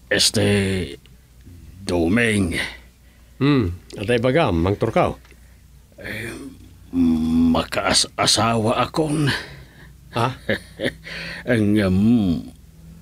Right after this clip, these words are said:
Speaker 1: anyan.
Speaker 2: Anya, makaas-asawa kan?
Speaker 1: Ay,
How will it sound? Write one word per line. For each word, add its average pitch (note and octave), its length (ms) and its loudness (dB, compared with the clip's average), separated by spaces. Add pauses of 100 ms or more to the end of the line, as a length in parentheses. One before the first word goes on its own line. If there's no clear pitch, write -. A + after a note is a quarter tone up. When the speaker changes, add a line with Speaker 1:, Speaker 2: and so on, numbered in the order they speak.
(180)
Speaker 1:
anyan. E2 760 0 (840)
Speaker 2:
Anya, D#3+ 400 2 (320)
makaas-asawa D3 840 2
kan? D3 260 0 (320)
Speaker 1:
Ay, G3 240 -2